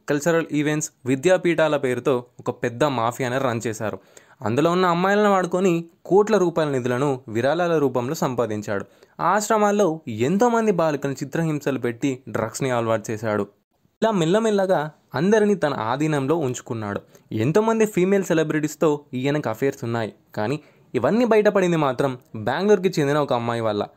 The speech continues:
అహ్మదాబాద్లో ఉన్న నిత్యానంద విద్యాపీఠలో చదువుతున్న ఆమె ఇక్కడ జరిగే అన్యాయాలను, అగత్యాలను ఆమె తండ్రికి వివరించగా ఆయన నిత్యానంద పైన కేసు పెట్టాడు. తర్వాత ఆయన ఆశ్రమంలో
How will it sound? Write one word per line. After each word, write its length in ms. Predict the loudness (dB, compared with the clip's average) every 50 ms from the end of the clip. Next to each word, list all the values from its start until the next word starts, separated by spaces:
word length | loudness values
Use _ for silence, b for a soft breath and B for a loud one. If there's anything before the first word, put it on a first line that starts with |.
| b b b b b b
అహ్మదాబాద్లో 720 | -6 -2 0 0 2 4 4 4 4 2 2 2 2 2
ఉన్న 320 | 2 0 0 0 0 -2 -6 b b b -4
నిత్యానంద 500 | -4 -4 -2 2 2 2 2 2 2 2
విద్యాపీఠలో 580 | 2 2 2 2 2 0 0 0 -2 -2 -2
చదువుతున్న 440 | -2 0 2 0 2 2 0 0 0
ఆమె 360 | 0 -2 -2 -2 -2 -4 -4 -8 _ -14 -12
ఇక్కడ 240 | -8 -4 -2 -2
జరిగే 320 | -2 0 0 0 2 2 2
అన్యాయాలను, 580 | 2 2 0 0 0 2 2 0 0 0 0
అగత్యాలను 720 | 2 2 2 0 -2 -4 -4 -2 -2 0 0 0 -2 -2 -4 -8 -10 -6
ఆమె 200 | -4 -4 -2 -4
తండ్రికి 420 | -6 -4 -6 -4 -2 -2 -2 0 2
వివరించగా 640 | 2 2 2 2 0 -2 -2 -2 -2 0 -2 -2 -4 B B B B B B
ఆయన 200 | -4 -4 -2 -2
నిత్యానంద 460 | -2 -2 -2 0 0 0 2 2 0 0
పైన 420 | 0 -2 -2 -2 -2 -4 -4 -6 -10 _ -6
కేసు 200 | -4 -4 -4 -4
పెట్టాడు. 420 | -4 -6 -6 -4 -4 -4 -4 -4 -8 B B B B B B B -4
తర్వాత 360 | -2 0 2 2 2 2 0 -2 -2 -4 -10 _ _ -6
ఆయన 240 | -4 -2 0 0 0
ఆశ్రమంలో 720 | 0 0 -2 -2 -4 -2 -2 -2 0 0 0 0 0 -2